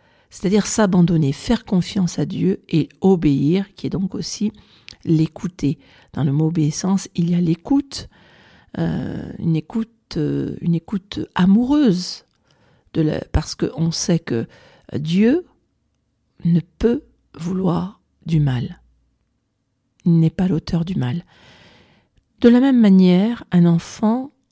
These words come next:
fait une totale confiance à ses parents. Quel qu'il soit, un enfant ne regarde pas le niveau social ou intellectuel de ses parents. Il ne regarde que leur cœur, que leur amour,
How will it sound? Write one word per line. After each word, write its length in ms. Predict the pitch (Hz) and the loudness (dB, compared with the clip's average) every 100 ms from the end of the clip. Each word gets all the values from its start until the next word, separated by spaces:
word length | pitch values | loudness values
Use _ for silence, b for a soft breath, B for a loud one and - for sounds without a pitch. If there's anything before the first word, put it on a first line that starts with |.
| - | -20
fait 220 | - 294 | -6 -2
une 140 | 254 | -2
totale 760 | 214 _ 392 370 - - 403 320 | -4 _ 2 2 0 -2 0 0
confiance 480 | - 214 - 202 180 | 0 0 2 0 0
à 40 | |
ses 160 | - 147 | -2 -2
parents. 340 | - - - - _ _ _ _ B B B B B _ | -4 -6 -8 -16 _ _ _ _ B B B B B _
Quel 180 | 349 349 | 0 2
qu'il 220 | - 330 | 0 0
soit, 520 | - - 392 330 - - _ _ - 180 | 0 2 2 2 0 -8 _ _ -4 4
un 140 | 208 | 6
enfant 240 | 214 220 294 | 6 4 2
ne 60 | |
regarde 340 | 208 185 180 180 | 2 4 2 2
pas 380 | - 381 339 208 b b b - | 0 0 0 -4 b b b -4
le 320 | 180 185 170 | 0 4 6
niveau 320 | 170 175 175 | 8 6 6
social 920 | 185 - 175 - 202 220 240 196 165 165 B B _ | 4 2 0 2 4 4 4 4 2 -2 B B _
ou 80 | 165 | 2
intellectuel 1000 | 165 170 165 - - 156 180 208 180 - B B B - | 4 4 2 0 0 4 4 4 2 -2 B B B -4
de 100 | 170 | -2
ses 180 | - 165 | 0 0
parents. 480 | 151 175 196 185 175 _ _ _ _ _ - | 2 4 4 2 -2 _ _ _ _ _ -2
Il 140 | 160 160 | 2 4
ne 120 | 151 | 2
regarde 480 | 147 135 151 165 170 | 0 -2 -2 -2 -6
que 160 | - | -2
leur 300 | 190 175 - | -2 -2 -4
cœur, 360 | - 185 196 - | -6 -4 -4 -6
que 100 | - | -6
leur 260 | 170 175 117 | -2 -2 -2
amour, 440 | 147 202 269 - | -2 -2 -4 -10